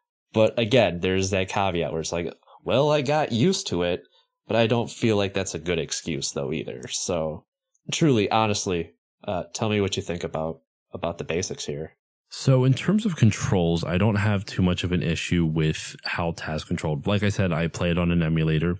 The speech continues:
Speaker 2: deleted the rom after twenty-four hours, but I played on an emulator, and I didn't have too much of an issue at all with how Taz controls, and I actually think the levels are designed pretty well around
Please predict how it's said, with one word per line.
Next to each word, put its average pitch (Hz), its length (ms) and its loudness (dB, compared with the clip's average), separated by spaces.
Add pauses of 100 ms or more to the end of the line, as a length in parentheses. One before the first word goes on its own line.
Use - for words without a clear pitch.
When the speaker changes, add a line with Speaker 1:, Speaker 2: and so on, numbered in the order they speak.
Speaker 2:
deleted 71 300 -2
the 76 80 0
rom 73 240 2
after - 180 -4
twenty-four 82 380 -2
hours, 80 260 0
but 82 120 -4
I 80 40 -2
played 82 220 0
on 85 120 2
an 85 100 2
emulator, 82 480 0 (420)
and 87 760 2 (460)
I 95 580 2
didn't 147 260 4
have 117 280 2
too - 200 2
much 135 180 4
of 117 80 0
an 101 100 0
issue 98 440 2
at 85 120 -2
all 113 280 4
with 92 160 0
how 87 160 -2
Taz 87 340 -6
controls, 92 300 0
and 90 100 0
I 92 100 0
actually 113 200 0
think 117 180 4
the 101 80 0
levels 95 520 2
are 90 180 -2
designed 82 680 -2
pretty 104 460 4
well 85 420 2
around 85 600 0